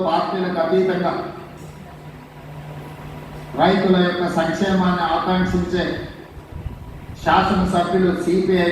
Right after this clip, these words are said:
నుంచి, భారతీయ జనతా పార్టీ నుంచి కూడా శాసనసభ్యులు ఇందులో పాల్గొని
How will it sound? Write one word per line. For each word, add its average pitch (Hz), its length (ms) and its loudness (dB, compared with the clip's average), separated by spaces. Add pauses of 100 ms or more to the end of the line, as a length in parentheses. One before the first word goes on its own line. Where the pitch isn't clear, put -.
నుంచి, 175 280 0 (1160)
భారతీయ 175 440 4
జనతా 180 280 2 (120)
పార్టీ 175 260 2 (100)
నుంచి 170 240 -6
కూడా 165 180 4 (1200)
శాసనసభ్యులు 180 880 4
ఇందులో 185 300 4 (160)
పాల్గొని 170 460 2